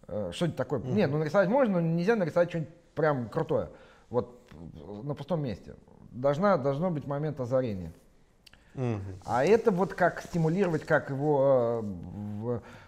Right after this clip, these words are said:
Speaker 1: в, как чтобы он возник, я не знаю. Это вот от, я не знаю, что зависит от, от каких-нибудь приливов там.
Speaker 2: Мгм.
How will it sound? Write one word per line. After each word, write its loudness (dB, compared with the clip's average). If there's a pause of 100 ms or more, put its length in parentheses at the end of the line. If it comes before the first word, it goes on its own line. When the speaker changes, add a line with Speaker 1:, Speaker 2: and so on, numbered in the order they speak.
Speaker 1:
в, -6
как 0
чтобы -2
он 0
возник, 2
я -2
не -2
знаю. -4 (160)
Это -8
вот -6
от, -6 (140)
я -6
не -6
знаю, -6
что -12
зависит -10
от, -14 (320)
от -16
каких-нибудь -10
приливов -4
там. -14
Speaker 2:
Мгм. -6